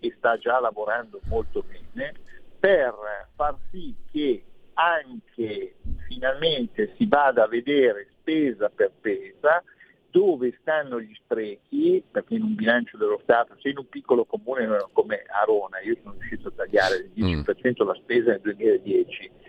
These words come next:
Speaker 1: e a mantenere la spesa uguale nei dieci anni, vuol dire, e non si-, e non, e, e non siamo Mandrake, non siamo Superman, non siamo nessuno,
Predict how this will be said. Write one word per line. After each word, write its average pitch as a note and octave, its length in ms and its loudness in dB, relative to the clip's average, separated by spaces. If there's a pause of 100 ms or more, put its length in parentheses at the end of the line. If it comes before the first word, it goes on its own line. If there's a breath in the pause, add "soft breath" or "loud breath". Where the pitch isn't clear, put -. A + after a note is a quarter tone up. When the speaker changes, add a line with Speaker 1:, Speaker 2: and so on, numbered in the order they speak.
(260 loud breath)
Speaker 1:
e C3+ 200 8
a G#2+ 100 0
mantenere A#2 580 0
la G#2+ 160 2
spesa A#2 680 2 (240)
uguale B2+ 960 0
nei A2 220 -16
dieci A#2+ 440 -4
anni, G#2 520 -2 (380 loud breath)
vuol D3 160 4
dire, C#3 260 2
e A2+ 100 -2
non A2+ 160 -8
si-, - 100 -18
e G#2+ 180 -6
non, G2+ 200 -6
e, G2 260 -16
e - 100 -20
non - 180 -20
siamo G#2+ 260 0
Mandrake, A2+ 600 0
non G2+ 140 -14
siamo G#2+ 260 -18
Superman, - 600 -14
non G#2+ 120 -18
siamo G#2 320 -10
nessuno, - 680 -4